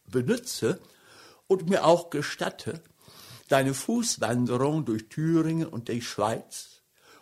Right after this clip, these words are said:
und insbesondere dein Genfer Abenteuer mit der englischen Malerin für meinen Gebrauch zu bearbeiten.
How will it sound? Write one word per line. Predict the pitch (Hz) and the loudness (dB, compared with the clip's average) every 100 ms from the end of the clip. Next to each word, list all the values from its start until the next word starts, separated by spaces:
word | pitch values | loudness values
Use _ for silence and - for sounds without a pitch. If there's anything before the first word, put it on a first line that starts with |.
| - | 2
und | 165 165 | 4 4
insbesondere | 175 165 151 131 170 208 214 202 175 160 | 0 2 4 6 6 4 2 2 4 4
dein | 131 120 113 | 2 0 0
Genfer | 156 160 - - | 0 -2 -6 -6
Abenteuer | 110 127 139 143 - 139 135 127 | 0 0 0 -6 -6 0 2 2
mit | 127 117 | 0 -2
der | 113 - | -2 -2
englischen | 131 131 101 - 101 | -6 -4 -6 -6 -4
Malerin | 113 160 175 143 95 110 127 143 - - | -4 -2 -2 -2 -2 -4 -4 -6 -12 -12
für | - 110 | -4 -2
meinen | 107 120 135 151 147 | 0 0 2 0 -4
Gebrauch | 127 123 - 110 113 98 - | -6 -8 -2 0 0 0 -6
zu | - 110 | -10 -8
bearbeiten. | 123 - 107 - - - - | -8 -8 -10 -10 -18 -20 -20